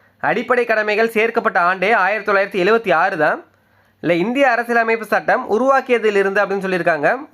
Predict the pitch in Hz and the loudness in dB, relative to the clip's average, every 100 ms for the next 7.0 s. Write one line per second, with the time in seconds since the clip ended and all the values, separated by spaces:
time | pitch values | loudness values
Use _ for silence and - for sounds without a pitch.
0 | 151 190 196 185 175 170 156 185 302 _ | -2 2 0 0 0 0 0 0 -2 _
1 | _ _ _ _ - 170 254 214 233 285 | _ _ _ _ -4 -4 -2 -2 -4 -8
2 | _ _ _ - 233 277 285 285 220 196 | _ _ _ -6 -4 0 0 0 0 0
3 | 143 185 294 _ _ - 185 269 294 285 | -2 -4 -6 _ _ -6 -2 0 0 0
4 | 240 240 233 220 214 208 - 202 220 220 | 0 0 0 0 -2 -2 0 0 0 0
5 | 156 135 123 - _ _ _ _ _ _ | -2 -2 -6 -10 _ _ _ _ _ _
6 | _ _ - 139 185 208 202 196 139 | _ _ -10 -6 -2 -2 -2 -2 0